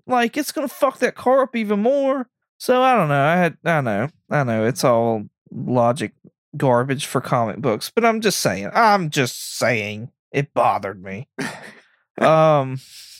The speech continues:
<laughs> I do dig the chase scene throughout. I, I dig, you know, how he's talking about the weight of certain arrows and guessing what they were, and, uh, things of that nature, and just, just the chase scene in general and how it went.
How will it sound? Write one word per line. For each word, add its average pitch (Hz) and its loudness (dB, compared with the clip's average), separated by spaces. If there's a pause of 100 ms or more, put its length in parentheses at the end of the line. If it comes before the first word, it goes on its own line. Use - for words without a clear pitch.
(680)
<laughs> - -10
I 202 2
do 247 0
dig 226 2
the 208 2
chase 175 2
scene 165 0
throughout. 151 2
I, 160 0
I - 2
dig, 160 0
you 151 0
know, 131 2
how 143 2
he's 139 -2
talking 139 0
about 135 -2
the 139 -2
weight 131 0
of 131 -4
certain 131 -2
arrows 127 0
and 123 -8
guessing - -4
what 117 -8
they 113 -2
were, 175 2 (380)
and, 127 0
uh, 110 0 (160)
things 139 0
of 123 -4
that 143 2
nature, 135 0
and 127 -2
just, 131 -4 (100)
just 156 -4
the 147 -10
chase 165 0
scene 151 0
in 135 0
general 127 0
and 110 -4
how 123 0
it 101 -6
went. 117 -4